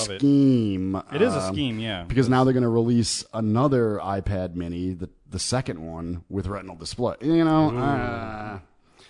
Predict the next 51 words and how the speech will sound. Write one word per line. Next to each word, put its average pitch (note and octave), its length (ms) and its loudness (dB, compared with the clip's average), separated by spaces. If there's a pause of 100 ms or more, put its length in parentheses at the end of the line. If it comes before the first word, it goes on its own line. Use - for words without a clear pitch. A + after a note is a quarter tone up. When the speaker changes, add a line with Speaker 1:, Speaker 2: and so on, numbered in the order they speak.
(120)
Speaker 1:
And C3+ 140 -4
then, D3 260 -2
but C3+ 160 0
there E3 120 6
Speaker 2:
Ret-, D#3+ 100 0
Speaker 1:
are - 20 -6
people C3 240 -2
that B2 120 0
are A#2+ 40 -4
gonna A#2+ 160 -6
go G#2+ 140 -4
out A2 80 -6
and G2+ 80 -8
buy F#2+ 180 -2
it. F#2 40 -4
Speaker 2:
Dude, A2+ 300 0
retinal D3 380 -2
display A#2 480 -2
is, F#2+ 320 -8
uh, F2 240 -6
is E2+ 240 -10
where E2+ 160 -10
it's C#2+ 160 -16
at, C#2+ 240 -12
though. C2 300 -16
It's, - 340 -8
um, D#2+ 540 -6
Speaker 1:
What A#2 240 -8
is G#2 220 -12
it? E2+ 120 -16 (180)
I A2+ 60 -4
mean, C#3+ 160 0
I B2 80 2
should A#2+ 300 -6
know G#2+ 180 -4
'cause F#2 160 -12
I'm A2+ 60 -2
Speaker 2:
Oh, D#3+ 100 8
Speaker 1:
a, A#2+ 60 4
Speaker 2:
I A2+ 80 2
mean, C3+ 160 4
if B2 260 -4
you, D#3+ 340 -6
Speaker 1:
I'm - 140 -6
Speaker 2:
if, G2 80 -8
Speaker 1:
a - 20 -12
geek F#2 120 -6
Speaker 2:
if G#2 120 -6
you, D#3+ 140 -4
Speaker 1:
person, D3+ 380 -6
so. D#2+ 260 -12